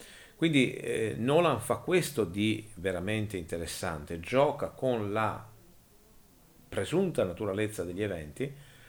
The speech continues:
eh, rovesciandoli davanti agli occhi, proprio esattamente come si rovesciano le case dentro, eh, Inception.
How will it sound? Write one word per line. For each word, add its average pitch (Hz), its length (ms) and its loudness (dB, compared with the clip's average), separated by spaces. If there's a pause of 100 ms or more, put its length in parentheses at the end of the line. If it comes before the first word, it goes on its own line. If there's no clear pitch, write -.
(1040)
eh, 113 240 -4
rovesciandoli 123 560 4
davanti 98 280 2
agli 113 100 2
occhi, 117 160 0
proprio 139 260 4
esattamente 117 480 2
come 113 460 2
si - 160 -4
rovesciano 113 600 4
le 107 120 -2
case 107 480 2
dentro, 92 800 -2
eh, - 80 -8
Inception. 92 640 -2